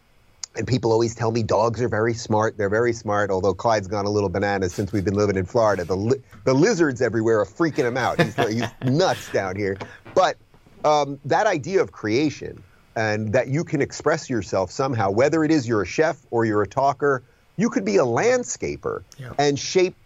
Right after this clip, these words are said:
Speaker 1: the plants in a certain way that then bring some joy to the people whose house that you're working on. I mean, there's so many ways to do that, a painter, et cetera, et cetera, obviously, that if you can figure out a way to get a little of whatever it is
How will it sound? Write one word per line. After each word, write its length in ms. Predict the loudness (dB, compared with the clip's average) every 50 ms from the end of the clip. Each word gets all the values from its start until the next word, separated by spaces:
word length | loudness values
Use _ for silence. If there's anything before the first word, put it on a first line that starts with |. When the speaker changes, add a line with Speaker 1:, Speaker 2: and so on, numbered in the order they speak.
| -6 -6
Speaker 1:
the 80 | -4
plants 420 | -2 0 0 2 2 2 0 0 -2
in 60 | -2
a 40 | -2
certain 320 | 0 0 0 0 2 2
way 180 | 2 2 4 2
that 180 | 2 0 2
then 240 | 2 2 2 2 2
bring 320 | 2 2 2 0 0 -2
some 200 | -2 -2 -2 -2
joy 340 | 0 0 2 2 4 4 2
to 60 | 2
the 100 | 0 -2
people 420 | -2 0 -2 0 2 2 0 0 0
whose 420 | 0 0 2 2 2 0 -2 -8 -10 -6
house 380 | -2 2 2 2 2 0 -2
that 200 | 0 0 0 2
you're 200 | 2 2 2 2
working 360 | 4 4 2 2 0 -2 -4 -2
on. 140 | -2 -2
I 60 | 0 0
mean, 100 | 2 2
there's 160 | 2 2 0
so 300 | -2 -2 0 0 2 2
many 180 | 2 0 0
ways 480 | 0 0 0 0 0 0 -2 -4 -6 -12 _ _ _ _ _ -20 -18 _
to 100 | -2 0
do 220 | 2 2 2 2
that, 260 | 4 4 4 4 2 0 -4 -6
a 140 | -4 -4 -4
painter, 500 | -2 0 2 2 2 2 2 2 4 4
et 100 | 2 2
cetera, 280 | 2 2 2 2 2 2
et 80 | 2
cetera, 200 | 2 2 2 2
obviously, 440 | 2 2 2 2 0 -2 -2 -2 0
that 120 | 0 0 0
if 80 | 0
you 120 | -2 -4 -2
can 120 | -2 -4
figure 320 | -2 -2 -4 0 2 2
out 120 | 2 4 4
a 20 |
way 120 | 2 2 2
to 80 | 0
get 200 | -2 -2 -2 0
a 80 | 0 0
little 480 | 0 0 2 2 4 4 6 4 4
of 100 | 2 0
whatever 380 | 0 -2 -2 -2 0 2 2 2
it 80 | 2 0
is 160 | -2 -4